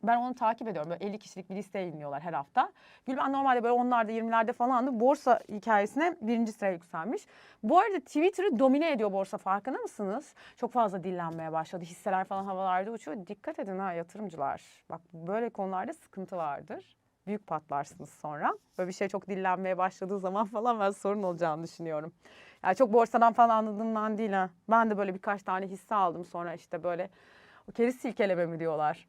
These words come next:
<laughs> Kaybedince hani kaçanlar var ya. Ben onlarda olmadım gerçi. Batsam da bekleyeceğim falan dedim. Böyle çok hafif kar ince hemen kaçtım. Daha da, e, çok var olur muyum bilmiyorum. Şimdi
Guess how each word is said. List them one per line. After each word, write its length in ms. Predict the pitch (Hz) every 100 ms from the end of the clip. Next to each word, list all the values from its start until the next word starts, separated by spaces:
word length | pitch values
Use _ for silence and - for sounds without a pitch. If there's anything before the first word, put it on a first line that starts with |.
| -
<laughs> 460 | 196 262 - 277
Kaybedince 600 | 359 - 254 247 302 247 247
hani 200 | 262 214
kaçanlar 600 | 262 196 214 214 214 214
var 180 | 254 233
ya. 80 | 190 571 571 330
Ben 100 | 311
onlarda 500 | 320 302 302 311 320
olmadım 280 | 277 240
gerçi. 400 | 226 233 240 240
Batsam 480 | 220 262 - 359 302
da 100 | 285
bekleyeceğim 480 | 254 254 269 262 262
falan 380 | 247 226 247 233
dedim. 220 | 208 262 - - - - -
Böyle 280 | 220 208 254 - -
çok 180 | - 381
hafif 240 | 320 262 277
kar 180 | 277
ince 240 | 311 311 247
hemen 240 | 240 226
kaçtım. 440 | 220 214 190 - 190 _ -
Daha 240 | 233 233 233
da, 200 | 269 - _ _ _ _ _ _ _ _ - -
e, 280 | 175 156 - - -
çok 240 | 170 185 185
var 180 | 180 170
olur 180 | 190
muyum 240 | 196 202 247
bilmiyorum. 420 | 202 190 170 165
Şimdi 280 | 170 254